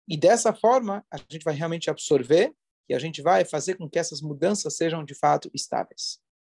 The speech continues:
E é isso que Hashem fez com o povo de Israel. Demorou sete anos para eles conquistarem. Poderia conquistar em um instante. Se Deus ele faz com que a muralha ela cede,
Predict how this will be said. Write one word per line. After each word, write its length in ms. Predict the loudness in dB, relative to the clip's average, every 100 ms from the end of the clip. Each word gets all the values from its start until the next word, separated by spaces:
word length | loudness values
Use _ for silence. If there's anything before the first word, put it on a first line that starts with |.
| _ _ _ _ _
E 80 | 4
é 60 |
isso 240 | 4 2 0
que 80 | -2
Hashem 300 | 0 -4 0
fez 460 | 4 4 2 -4
com 140 | -8 -6
o 40 |
povo 260 | 0 0 0
de 60 |
Israel. 420 | -4 -2 0 0 -2
Demorou 380 | -4 0 2 2
sete 540 | 0 0 0 0 2
anos 300 | 4 2 -4
para 100 | -8
eles 160 | -10 -12
conquistarem. 580 | -14 -14 -8 -8 -8 _ _ _ _ _ _ _ _ _ _ _ _
Poderia 300 | 2 4 2
conquistar 400 | 0 -6 -2 -2
em 60 | 0
um 60 |
instante. 460 | -2 0 0 -2 -6
Se 140 | -2
Deus 260 | 4 4 4
ele 120 | 0
faz 280 | 0 0 -2
com 100 | -6
que 100 | -8
a 40 |
muralha 400 | -4 0 2 2
ela 160 | -2 -4
cede, 560 | -2 -2 0 -4 -12